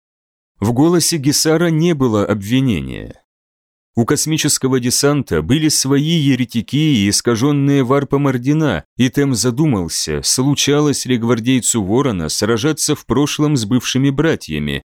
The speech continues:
хотя он должен был быть безумцем, чтобы заговорить об этом со Стартес.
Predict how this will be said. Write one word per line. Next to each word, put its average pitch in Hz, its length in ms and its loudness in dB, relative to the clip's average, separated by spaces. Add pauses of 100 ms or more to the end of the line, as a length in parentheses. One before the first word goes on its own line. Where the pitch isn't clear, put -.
(120)
хотя 135 380 0
он 170 200 2
должен 156 440 2
был 151 200 2
быть 139 320 -2
безумцем, 113 920 0
чтобы 131 320 -2
заговорить 120 600 0
об 107 160 0
этом 107 260 0
со - 180 -2
Стартес. - 960 -6